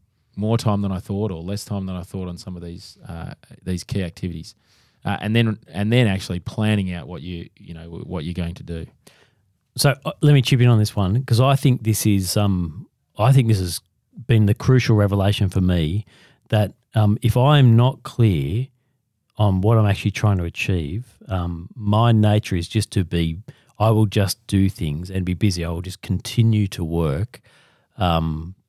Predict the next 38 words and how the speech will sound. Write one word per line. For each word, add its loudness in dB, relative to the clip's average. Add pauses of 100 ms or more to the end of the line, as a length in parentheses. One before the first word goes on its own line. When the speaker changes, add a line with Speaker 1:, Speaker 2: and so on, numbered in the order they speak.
(120)
Speaker 2:
because 0
there's 2
an 0
endless, 4
in 6
ministry, 2
there -2
is -4
an -6 (140)
endless 4
amount -4
to -18
do, -6 (180)
endless 4
amount 0
of -6
people 2
work, 0 (480)
en-, 4 (180)
endless 4
amount 4
of -6
pastoral -2
admin. 2 (320)
You -6
can -6
spend 0
an -20
endless 6
amount 4
of 0
time 0
on -2
your -10
talk, -6 (200)
um, -6 (540)
uh, -6
but -2